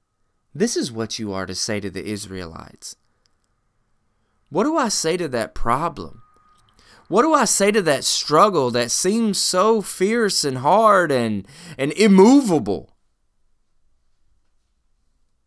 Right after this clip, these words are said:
"I am who I am."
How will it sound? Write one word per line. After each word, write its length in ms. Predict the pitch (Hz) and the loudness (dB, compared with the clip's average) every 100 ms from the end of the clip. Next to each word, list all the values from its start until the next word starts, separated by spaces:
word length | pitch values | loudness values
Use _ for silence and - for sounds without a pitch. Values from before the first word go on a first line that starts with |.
| _ _ _ _ _ _ _ _ _ _ | _ _ _ _ _ _ _ _ _ _
"I 180 | - 135 | -10 -8
am 320 | 117 156 196 | -6 -6 -8
who 220 | 143 151 135 | -8 -8 -8
I 180 | 120 | -10
am." 260 | 113 165 | -12 -14